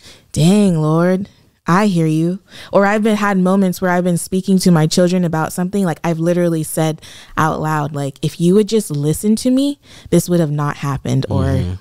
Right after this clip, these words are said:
Speaker 1: whatever. And then I'll be like, "Oh, I hear you,
Speaker 2: Mm.
Speaker 1: Lord."
Speaker 2: Mm.
Speaker 1: <laughs>
Speaker 2: Yeah.
Speaker 1: It's like,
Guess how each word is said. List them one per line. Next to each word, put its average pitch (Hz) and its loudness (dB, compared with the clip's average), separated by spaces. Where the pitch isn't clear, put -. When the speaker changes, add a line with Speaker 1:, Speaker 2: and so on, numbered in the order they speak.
Speaker 1:
whatever. 156 0
And 151 -2
then 151 -2
I'll 147 -2
be 147 -4
like, 135 -6
"Oh, 160 2
I - -2
hear 180 0
you, 196 2
Speaker 2:
Mm. 139 -2
Speaker 1:
Lord." 135 -4
Speaker 2:
Mm. 85 -4
Speaker 1:
<laughs> 679 -6
Speaker 2:
Yeah. - 2
Speaker 1:
It's 311 0
like, 254 -2